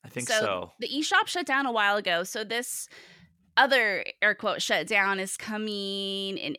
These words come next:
Speaker 2: April, right, of twenty twenty-four, and that
Speaker 1: Mm-hmm.
Speaker 2: just removes all the other online functionality. So your games like,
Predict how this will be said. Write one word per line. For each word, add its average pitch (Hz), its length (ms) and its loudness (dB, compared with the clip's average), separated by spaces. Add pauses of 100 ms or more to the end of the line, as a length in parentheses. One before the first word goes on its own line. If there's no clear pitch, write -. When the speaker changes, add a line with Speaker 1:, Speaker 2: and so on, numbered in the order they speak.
Speaker 2:
April, 160 480 0
right, 170 220 2
of 165 100 -6
twenty 196 320 -2
twenty-four, 175 800 -6
and 196 160 -2
that 190 180 4
Speaker 1:
Mm-hmm. - 0 -
Speaker 2:
just 208 240 -4
removes 190 440 -2
all 185 280 2
the 165 160 -2
other 170 260 -2
online 175 420 -2
functionality. 160 760 -6 (400)
So 220 600 4
your 208 200 0
games 202 400 -2
like, 180 360 0